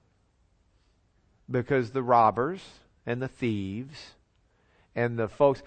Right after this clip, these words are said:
I, I was walking back to my hotel, uh, Wednesday night in, in Los Angeles, and it's dark, and I'm walking down a road, and I'm in a decent area of town,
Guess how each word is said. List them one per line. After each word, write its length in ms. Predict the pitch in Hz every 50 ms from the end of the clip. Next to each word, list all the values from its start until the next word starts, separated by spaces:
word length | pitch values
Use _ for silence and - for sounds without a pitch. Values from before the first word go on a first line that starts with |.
| - - -
I, 160 | - 151 156
I 160 | 151 - 147 143
was 180 | 139 127 -
walking 560 | 131 127 139 151 156 - - 147 135 135 123 - -
back 360 | 160 143 131 - - - -
to 80 | - 120
my 180 | 120 120 117
hotel, 600 | 113 123 127 123 123 - 143 151 151 131 113 - - _ _ _ _ _ -
uh, 500 | - 113 110 107 107 107 104 101 101 101 98
Wednesday 680 | 101 101 110 120 127 131 127 123 - 131 127 123 120 113
night 600 | 110 113 120 127 123 107 92 92 - - - - - _ _ _ _ -
in, 380 | 113 110 107 107 104 101 101 - -
in 200 | 117 107 104 110
Los 280 | 107 107 107 - -
Angeles, 640 | 131 127 135 151 139 127 107 90 - - - - _ _ _ _ _ _ _ _ _ _
and 160 | - 113 107 120
it's 140 | 120 -
dark, 580 | 135 117 104 90 85 82 98 135 - - - - - _ _ _ _ _ _ _
and 140 | - 143 156
I'm 100 | 151 139
walking 360 | 123 117 117 117 - 143 135 117
down 220 | 117 107 110 117
a 60 | 127
road, 520 | 123 101 90 82 82 80 82 101 123 - - - _ _ _ _ _ _ _ _
and 120 | - 151 165
I'm 160 | 170 175 175
in 140 | 170 185 202
a 100 | 196 165
decent 560 | 139 117 120 120 123 120 - - 135 127 120 -
area 420 | 107 104 117 123 131 120 101 95
of 200 | 95 95 87 -
town, 640 | - - 113 139 175 196 175 143 147 156 156 151 151